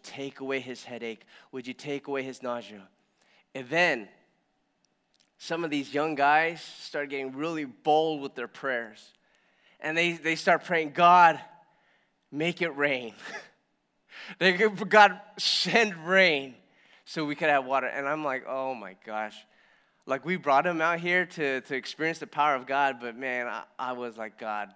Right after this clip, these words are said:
please don't disappoint." And I was wondering as they were praying that if, if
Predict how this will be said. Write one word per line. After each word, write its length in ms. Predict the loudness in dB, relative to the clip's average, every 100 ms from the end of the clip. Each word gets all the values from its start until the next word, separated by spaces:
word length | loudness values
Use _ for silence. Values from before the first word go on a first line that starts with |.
| _ -20
please 760 | -16 -12 -8 -6 -8 -10 -12
don't 200 | -14 -14
disappoint." 500 | -18 -20 -18 -16 -16 _ _ _ _ _ _ _ _
And 100 | -2
I 80 | 0
was 160 | 0 0
wondering 440 | 0 2 4 4
as 160 | 4 2
they 120 | 0
were 180 | 2 0
praying 480 | -2 0 2 2 4
that 280 | 4 4
if, 340 | -2 -4 -6 -12
if 100 | -10